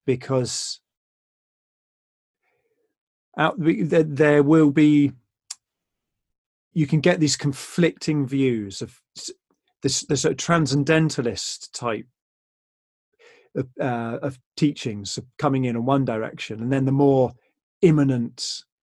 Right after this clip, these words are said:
you know, embodied, bit more, you know, if I was to gender it just for the sake of it, you know, feminine goddess type things coming in on the other side, you know, the importance of nature and embodiment and,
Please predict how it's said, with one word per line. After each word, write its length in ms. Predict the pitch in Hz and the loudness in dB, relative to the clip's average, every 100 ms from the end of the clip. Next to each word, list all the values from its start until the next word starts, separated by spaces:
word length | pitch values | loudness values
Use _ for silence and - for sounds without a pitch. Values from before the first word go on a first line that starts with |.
| _ _ - | _ _ -8
you 80 | 127 | -6
know, 180 | 117 113 | -4 -4
embodied, 760 | 151 139 131 139 139 127 120 - - _ - _ 294 | -2 0 4 2 4 0 -2 -6 -20 _ -20 _ -2
bit 160 | 226 226 | 2 4
more, 260 | 190 175 131 _ _ _ _ | 6 6 2 _ _ _ _
you 100 | 190 | -2
know, 60 | 143 | 0
if 100 | 123 | 2
I 40 | |
was 120 | 143 135 | 0 2
to 160 | 139 131 _ _ _ - - - | -4 -4 _ _ _ -20 -20 -20
gender 500 | - 156 139 135 127 | -6 0 2 0 0
it 200 | 127 139 _ - | 0 -2 _ -6
just 240 | 151 131 | -4 -4
for 80 | - | -4
the 100 | 127 | -4
sake 300 | 120 127 123 | -2 -4 -4
of 100 | 123 | -4
it, 140 | 131 160 | -4 -2
you 80 | |
know, 120 | 131 120 | -2 -4
feminine 960 | - - 147 143 139 139 135 135 131 | -10 0 2 4 4 2 2 0 -2
goddess 540 | 127 139 139 131 127 - | 0 2 2 0 -2 -6
type 300 | 143 135 - | -4 -4 0
things 360 | 143 135 135 | 0 0 -2
coming 300 | - 135 131 | -4 -4 -2
in 120 | 131 131 | -2 -2
on 100 | 127 | -2
the 140 | 131 | -2
other 160 | 135 135 | 0 0
side, 440 | - 107 113 135 _ _ - - _ _ _ - | -2 -8 -8 -12 _ _ -20 -20 _ _ _ -4
you 80 | 135 | -2
know, 160 | 117 - | -2 -4
the 140 | 143 | -2
importance 480 | 135 131 147 127 117 | 0 2 2 2 -2
of 100 | 127 | -6
nature 720 | 127 127 139 - 131 127 123 | -2 -2 -4 -6 -4 0 0
and 120 | 120 | -2
embodiment 760 | 117 113 127 123 120 120 117 - | -4 -2 -2 0 -2 -4 -6 -8
and, 200 | 110 104 | -12 -12